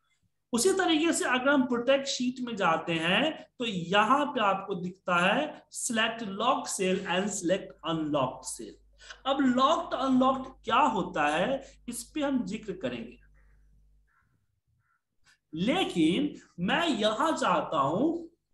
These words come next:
यहाँ पे चाहता हूं कि जो लॉक sale अनलॉक sale जो है वो selection है, तो मैं यहाँ पे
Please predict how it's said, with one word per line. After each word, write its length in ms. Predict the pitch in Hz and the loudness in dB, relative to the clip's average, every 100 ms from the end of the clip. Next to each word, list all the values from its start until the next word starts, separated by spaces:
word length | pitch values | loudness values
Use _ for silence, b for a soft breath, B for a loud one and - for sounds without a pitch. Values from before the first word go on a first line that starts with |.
| - 139 | -12 -6
यहाँ 200 | 151 135 | -2 -2
पे 160 | 175 | -2
चाहता 400 | - 139 127 135 | -2 -2 -2 0
हूं 340 | 123 165 247 262 - B B B - | 2 4 2 0 -6 B B B -2
कि 440 | 262 277 262 - - _ _ _ _ _ | 0 0 -2 -8 -20 _ _ _ _ _
जो 140 | 202 294 | -2 2
लॉक 400 | 214 208 269 - | 6 6 6 4
sale 300 | - 240 247 | 0 0 0
अनलॉक 480 | 208 202 214 240 - | 0 2 4 2 0
sale 520 | - 220 233 233 - | -2 -2 -2 -6 -12
जो 140 | 160 190 | -4 -2
है 200 | 165 185 | 0 0
वो 80 | 233 | 0
selection 720 | - 247 269 269 - 208 131 | -4 0 0 0 -2 0 -2
है, 180 | - - _ - | -4 -14 _ -4
तो 100 | 262 | 0
मैं 160 | 247 | 0
यहाँ 560 | 240 151 156 175 262 - | 0 2 2 4 2 2
पे 240 | 160 202 | -2 -2